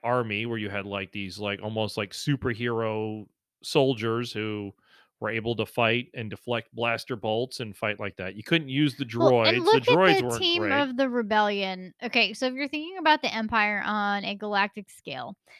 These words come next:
Speaker 2: and think about how many movies and comics we have that involve other planets that are not Tatooine. And then you think about Luke and this little band of rebels that pretty much single-handedly brings down an empire.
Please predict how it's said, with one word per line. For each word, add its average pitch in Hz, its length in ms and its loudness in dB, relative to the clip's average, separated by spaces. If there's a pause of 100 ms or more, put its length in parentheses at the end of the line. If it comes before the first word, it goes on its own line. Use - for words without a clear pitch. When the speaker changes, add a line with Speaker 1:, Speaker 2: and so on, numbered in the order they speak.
(160)
Speaker 2:
and 214 180 0
think 269 160 2
about 302 220 10
how 302 140 6
many 294 200 2
movies 269 360 2
and 269 120 -4
comics 226 360 -2
we 233 100 -4
have 208 240 0
that 196 140 -4
involve 190 440 -4
other 320 300 4
planets 214 540 -4
that 214 140 -2
are 202 120 -2
not 226 260 2
Tatooine. 196 580 -4 (460)
And 247 160 2
then 277 180 4
you 262 180 0
think 302 220 -4
about 285 300 4
Luke 254 400 0
and 240 480 0
this 208 200 -8
little 240 220 -2
band 233 380 0
of 208 140 -4
rebels 202 520 -2 (300)
that 214 300 0 (540)
pretty 453 280 0
much 254 480 0 (440)
single-handedly 247 920 -2
brings 269 420 0
down 233 320 2
an 196 140 -6
empire. 226 680 -4